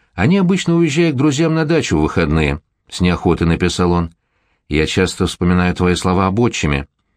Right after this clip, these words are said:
Мне кажется, я бы на твоём месте не стерпела такого отношения", — сообщила Мэлори. Юноша заёрзал на стуле, затем написал ответ. "Иногда я тоже себя не контролирую.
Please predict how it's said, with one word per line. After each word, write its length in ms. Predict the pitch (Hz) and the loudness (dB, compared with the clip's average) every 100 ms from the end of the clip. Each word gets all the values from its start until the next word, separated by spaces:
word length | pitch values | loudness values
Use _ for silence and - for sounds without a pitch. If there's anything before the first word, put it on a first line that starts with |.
| _ _ _ _ | _ _ _ _
Мне 200 | 92 160 | 0 0
кажется, 400 | 180 170 - 120 | 0 -2 -2 0
я 160 | 135 170 | 0 2
бы 100 | 123 | 0
на 100 | 87 | 0
твоём 240 | 92 92 | 2 2
месте 440 | 87 80 - 78 - _ _ - | 0 0 -2 -4 -6 _ _ -2
не 140 | 147 | 0
стерпела 520 | 165 175 135 101 87 80 | 0 0 0 2 2 2
такого 360 | 87 92 82 | -2 0 0
отношения", — 680 | 80 85 - 87 80 80 80 _ _ - | 2 0 0 -2 -2 -2 -6 _ _ -8
сообщила 560 | - 82 - 90 85 | -4 -4 -2 0 2
Мэлори. 460 | 87 85 82 80 87 _ _ _ _ _ _ _ _ _ | 2 0 0 -2 -6 _ _ _ _ _ _ _ _ _
Юноша 480 | 82 90 90 - 87 | 0 2 2 0 -2
заёрзал 460 | 90 92 85 90 | 0 0 0 0
на 160 | 92 95 | 0 -2
стуле, 440 | - 170 165 147 - _ | -2 0 0 -2 -8 _
затем 400 | 82 123 123 175 | -4 -2 0 0
написал 440 | 151 131 117 147 147 | 0 -2 -2 0 -2
ответ. 420 | - 80 71 - _ _ _ | 0 -2 -2 -8 _ _ _
"Иногда 420 | 80 85 85 90 | -2 0 2 2
я 60 | 95 | 2
тоже 280 | - 98 80 | 2 0 0
себя 260 | 85 78 | 0 0
не 120 | 80 | 0
контролирую. 720 | 80 80 80 82 82 80 76 | 0 0 0 2 2 0 -2